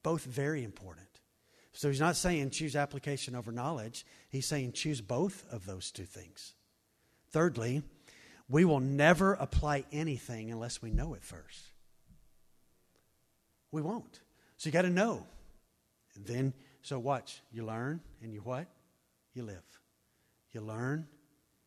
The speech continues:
and you live. And fourthly, knowledge without application falls short of God's design.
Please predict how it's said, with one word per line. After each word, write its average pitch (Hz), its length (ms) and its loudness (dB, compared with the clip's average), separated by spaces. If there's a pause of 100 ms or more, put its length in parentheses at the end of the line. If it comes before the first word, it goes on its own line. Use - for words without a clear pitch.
(220)
and 110 160 -6
you 117 100 -6
live. 95 440 -14 (480)
And 110 100 -12
fourthly, 127 680 -2 (460)
knowledge 160 460 4
without 165 380 2
application 139 960 -2 (960)
falls 127 320 -4
short 156 460 0
of 120 160 -8
God's 117 320 -6
design. 120 580 -10